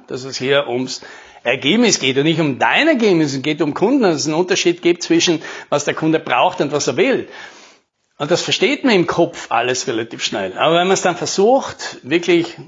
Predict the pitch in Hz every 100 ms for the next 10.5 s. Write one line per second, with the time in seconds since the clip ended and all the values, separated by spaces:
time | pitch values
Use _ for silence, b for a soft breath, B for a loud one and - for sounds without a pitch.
0 | - 190 196 185 180 170 170 - 190 254
1 | 269 226 196 214 196 185 156 - 135 143
2 | 127 143 165 143 - - 123 131 - 113
3 | 120 107 - 113 131 160 226 202 165 170
4 | 185 151 160 151 147 131 120 127 208 185
5 | 156 170 160 - 143 139 151 143 135 135
6 | 127 127 135 139 131 127 117 107 98 -
7 | - 110 - _ B B B B B B
8 | _ _ _ _ _ _ - 120 139 185
9 | 269 311 - b b b b b 110 -
10 | 127 - 123 135 262